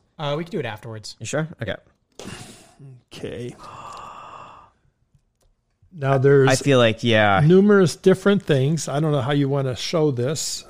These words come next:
Speaker 3: Um,
Speaker 2: Let's do
Speaker 1: Let's
Speaker 2: it
Speaker 1: do B-roll afterwards.
Speaker 2: afterwards.
Speaker 1: Yeah.
Speaker 2: Okay. Yeah, we'll do B-roll afterwards. You sh-, I, I don't wanna touch anything. You, you show us and
Speaker 3: Oh, you can touch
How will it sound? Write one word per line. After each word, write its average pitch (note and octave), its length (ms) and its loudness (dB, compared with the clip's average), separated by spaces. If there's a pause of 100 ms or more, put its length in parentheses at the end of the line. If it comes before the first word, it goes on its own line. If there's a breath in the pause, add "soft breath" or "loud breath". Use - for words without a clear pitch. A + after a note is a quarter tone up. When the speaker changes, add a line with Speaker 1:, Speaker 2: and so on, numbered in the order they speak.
(180)
Speaker 3:
Um, A#2+ 540 -6 (100)
Speaker 2:
Let's B2+ 420 0
do C#3+ 140 2
Speaker 1:
Let's B2 160 0
Speaker 2:
it G2 60 -4
Speaker 1:
do G2+ 120 -4
B-roll C3 260 -8
afterwards. C3+ 460 -2
Speaker 2:
afterwards. D3 400 2
Speaker 1:
Yeah. A2+ 240 -6
Speaker 2:
Okay. F#2 440 -4 (560 soft breath)
Yeah, A#2 340 2
we'll B2 160 0
do A#2+ 100 -2
B-roll G#2+ 360 0
afterwards. F2+ 580 -4 (480)
You A#2+ 160 -2
sh-, A#2 220 -8
I, B2 160 0
I A2+ 100 0
don't B2+ 80 2
wanna A#2 140 0
touch G#2 280 -4
anything. F2+ 400 -8
You, A2 220 -4 (120)
you B2 120 -2
show A#2+ 300 2
us G2+ 360 2
and F#2 220 -6
Speaker 3:
Oh, G3 60 6
you G#3+ 160 4
can G#3 100 4
touch - 380 -4